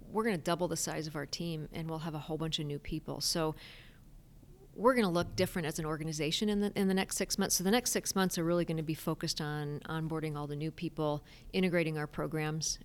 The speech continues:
um, and, and dealing with covid, right? So how do, how do we continue to do what we're doing and grow? Um, uh,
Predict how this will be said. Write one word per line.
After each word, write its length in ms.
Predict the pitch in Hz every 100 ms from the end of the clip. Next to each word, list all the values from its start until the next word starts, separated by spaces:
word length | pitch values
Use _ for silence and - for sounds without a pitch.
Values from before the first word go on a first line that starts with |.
| -
um, 460 | 143 143 139 135 139 - - - - - - -
and, 400 | 180 165 165 -
and 140 | 175
dealing 300 | 170 165 151
with 140 | 151 -
covid, 340 | - - - - -
right? 220 | - -
So 260 | 185 160 - -
how 220 | - 190
do, 100 | 196 -
how 200 | 180 202
do 80 |
we 100 | 202
continue 400 | 185 170 - 180
to 100 | 160
do 160 | 151 165
what 100 | 165
we're 100 | 156
doing 320 | 151 156 151
and 140 | 147 139
grow? 380 | 147 147 147 147 - - - -
Um, 440 | 180 147 143 143 - - - - -
uh, 40 | -